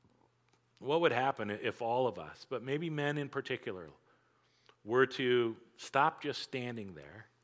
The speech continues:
and we were to engage? Engage in curiosity as the antidote to fear, engage in compassion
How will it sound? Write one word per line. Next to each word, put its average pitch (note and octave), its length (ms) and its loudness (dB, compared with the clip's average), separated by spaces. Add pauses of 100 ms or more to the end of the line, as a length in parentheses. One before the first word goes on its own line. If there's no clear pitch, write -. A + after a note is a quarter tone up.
(560)
and G#2+ 180 -6
we A#2+ 120 2
were B2 160 4
to B2 280 -4
engage? F2+ 720 -12 (920)
Engage C3 380 6
in A#2+ 80 -2
curiosity C#3 800 4
as A#2+ 160 0
the A#2 140 -2
antidote A#2 380 -2
to G2+ 100 -10
fear, D3 320 -2
engage A2+ 460 -4
in G2+ 100 -10
compassion D3 720 -4